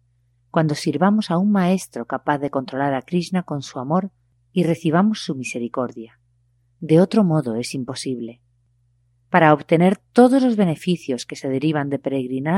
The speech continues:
alrededor de la colina de Govardhan, los devotos deben antes visitar el templo de Haridev. Las gopis dicen: "Con la excusa de bañarnos en el Manasi Ganga, primero iremos a ver a Haridev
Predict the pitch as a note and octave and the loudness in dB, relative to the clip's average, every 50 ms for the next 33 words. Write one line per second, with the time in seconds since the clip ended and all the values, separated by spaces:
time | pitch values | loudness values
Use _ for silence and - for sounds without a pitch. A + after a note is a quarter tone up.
0 | G#3 G#3 F3+ F#3+ F3 E3 D#3 C#3+ C3+ C3 B2 B2 B2+ B2 A#2+ - C3 B2 C3 C#3+ | 2 0 0 0 0 2 2 0 0 -2 -4 -4 -6 -8 -8 -6 -6 -6 -6 -6
1 | C#3 C3+ B2+ B2 A#2+ C3 D3 D3+ E3+ F3 F3+ F#3 G3 G3 F#3+ F#3+ - _ _ _ | -6 -6 -8 -6 -4 -4 -2 -2 -2 -2 -2 -2 -4 -4 -4 -8 -10 _ _ _
2 | _ _ _ _ _ _ _ _ _ - D#3+ D3+ C3+ D3+ C#3 C3+ F3 G3 - - | _ _ _ _ _ _ _ _ _ -4 -4 -2 0 0 2 4 2 2 2 -2
3 | A3 G#3 - - _ _ _ _ _ _ _ _ F3 F3 E3 E3+ E3 F3 G#3 A3 | -8 -8 -8 -10 _ _ _ _ _ _ _ _ -2 0 2 2 2 2 2 2
4 | G#3+ - A#3+ G3+ G3 F#3 - - C3+ - C#3+ C3+ C3+ C3+ B2 - D3+ C#3+ C3+ B2 | 2 0 -2 -2 -2 -4 -6 -6 -6 -4 -2 -2 -2 -4 -4 -2 -2 -2 -2 -4
5 | - C3+ B2+ B2+ A#2+ - C#3+ C3+ C3+ B2 B2 C3+ B2+ A#2+ - _ _ _ _ _ | -6 -6 -6 -6 -6 -8 -8 -8 -8 -6 -6 -6 -8 -8 -10 _ _ _ _ _
6 | _ _ _ _ _ _ _ _ _ _ _ _ _ _ - D#3+ D#3+ D3 D3 D#3 | _ _ _ _ _ _ _ _ _ _ _ _ _ _ -4 -2 -2 0 2 4
7 | F#3+ G#3+ - - B3+ A#3 - - C#3+ C3 - - - A2+ A2 - A#2 _ _ _ | 4 4 2 2 -2 -2 -2 -4 -6 -8 -8 -8 -10 -10 -10 -10 -12 _ _ _
8 | _ _ _ _ _ _ _ _ _ _ _ _ _ _ _ _ _ - D#3+ D3 | _ _ _ _ _ _ _ _ _ _ _ _ _ _ _ _ _ -8 -6 -4
9 | D3 C#3+ C#3+ C#3 C3+ - - - - - F#3+ G3 - G#3+ G3+ G3+ F#3 F#3 E3+ E3 | -4 -2 -2 -4 -4 -6 -8 -14 -8 -6 -6 -4 -2 0 0 0 2 0 2 2
10 | F#3 G3 G3+ F#3 E3+ B2+ A#2 - - - D3 C#3 C3 B2+ B2+ C3 C#3+ D3+ D3 - | 2 2 2 0 -4 -6 -8 -10 -12 -10 -10 -8 -8 -6 -6 -6 -6 -6 -6 -6
11 | - E3+ - E3 D#3+ E3 E3 D#3+ C3+ B2+ B2 - _ _ _ _ _ _ _ _ | -8 -6 -4 -2 -2 -2 -2 -6 -8 -10 -12 -14 _ _ _ _ _ _ _ _
12 | _ _ _ _ - D3+ D3+ D#3 D#3 E3 F3+ F#3+ G3+ G#3 F#3+ D3 C#3 C#3+ C#3+ C#3 | _ _ _ _ 0 0 2 4 4 4 4 4 4 4 4 2 2 0 -2 -4
13 | - D3 C3+ C#3+ C#3 C#3 C3+ - - C#3+ C#3+ C#3 C#3 F#3 F#3+ F3+ D#3+ - | -6 -4 -4 -2 -2 -2 -4 -4 -4 -4 -4 -2 0 0 0 0 -2 -6